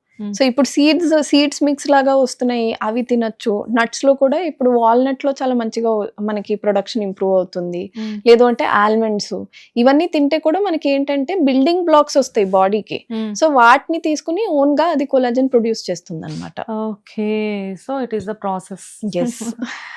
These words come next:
Speaker 1: And మీ దగ్గరకు వచ్చే సెలబ్రిటీస్ కానివ్వండి, మీ
Speaker 2: యా.
Speaker 1: దగ్గరకు వచ్చే క్లయింట్స్ కానివ్వండి,
Speaker 2: మ్మ్.
Speaker 1: ఎక్కువగా ఈ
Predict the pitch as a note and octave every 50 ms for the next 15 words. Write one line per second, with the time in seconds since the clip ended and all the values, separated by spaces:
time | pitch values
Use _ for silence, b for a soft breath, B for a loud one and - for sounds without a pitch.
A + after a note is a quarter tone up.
0 | B B _ G#3+ G#3+ G#3+ G#3 G#3+ A3+ A#3 A3+ A3+ A#3+ B3 B3+ B3 A#3 - A#3+ A3+
1 | A3 G#3+ - G3+ G3 F#3+ F#3 G#3 G#3 G#3+ G#3+ G#3 - - G3+ G3 G3 G3 F#3+ F#3+
2 | F#3 F#3 G3 G3 G#3 G3 G3 G3+ G#3 G3 G#3 A3+ A3 A#3 A3 - - G#3+ G#3 G#3
3 | G3+ G3 F#3 - _ _ _ _ - G#3 G3+ G3 G3+ G#3 - - - G3 F#3+ F#3
4 | F#3 F3+ C4 B3+ B3+ A#3 A3 b b b b b b b - G3+ - _ - -
5 | C#4+ B3 C4 C4 C4 - - - - A3 A3+ A#3+ B3 A#3+